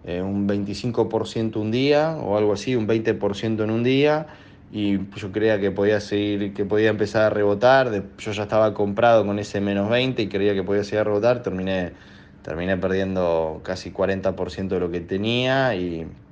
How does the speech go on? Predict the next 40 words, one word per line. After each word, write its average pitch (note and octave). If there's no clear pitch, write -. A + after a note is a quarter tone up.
y F#2+
bueno, F#2
ya G#2
el, G#2+
el A#2
estrés B2+
en G2+
aquel G2+
momento, A2+
me A2
acuerdo, A#2
me F#2+
terminó F#2
sacando, G2
porque E2
ya G2
hay G#2
un A2+
punto B2
en A2
donde F#2+
quizás A2
ya A2+
ni A2
siquiera G#2
te A2
importa G#2+
la G#2
plata, A#2+
te -
importa G#2
tener G#2
paz A#2
mental, A#2
porque G2
te, F#2+
te G2
descolocó G#2
esa G2+
pérdida, B2+